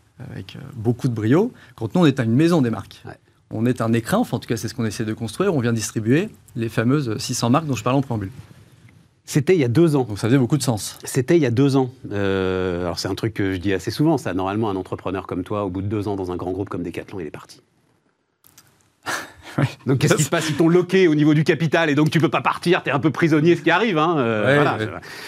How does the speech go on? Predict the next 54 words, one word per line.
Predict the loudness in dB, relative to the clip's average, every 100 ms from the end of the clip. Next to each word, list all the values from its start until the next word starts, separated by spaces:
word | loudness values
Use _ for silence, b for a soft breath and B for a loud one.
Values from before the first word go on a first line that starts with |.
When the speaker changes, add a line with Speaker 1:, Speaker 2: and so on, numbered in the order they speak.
| B B B B B B B B B B B
Speaker 2:
Un | -10
entrepreneur | -8 -4 -2 -2 0
que | 0
je |
connais | 2 2
très, | 2 0
très | 2 2
bien | 2
dans | 2
les | 2
médias | 4 4 2 0
qui | 0 2 4
était | 2
un | 0
petit | 0
peu | 0
dans | 0
cette | 0 -4
situation. | 0 0 2 0 0 B
Speaker 1:
Ouais. | -4 -2
Speaker 2:
Euh, | -2 0 0 0 0 -2 0
ou | 2
alors | 4 2
vraiment, | 0 0 2 0
tu | 0 2 4 4 2
prends | 2 0
plaisir | 2 2 2 0
à | 2 2
développer | 2 2 2 2
Alltricks, | 2 2 0 0 0
euh, | 0 2 0 0
à | 0
l'intérieur. | 0 0 2 4
Speaker 1:
Non, | 4
mais | 4
alors | 0 -2
Speaker 2:
Tu |
vas | -6
pas | -4
me |
dire | -2
le | 0
contraire, | 0 0 0 0
mais |
enfin, | -2 -4 B B B
c'est | 0 0
vrai | 2
que |
c'est | 0
un |
peu | 0
surprenant, | -2 -4 -2 0 0 -2
quoi, | -6
voilà. | -6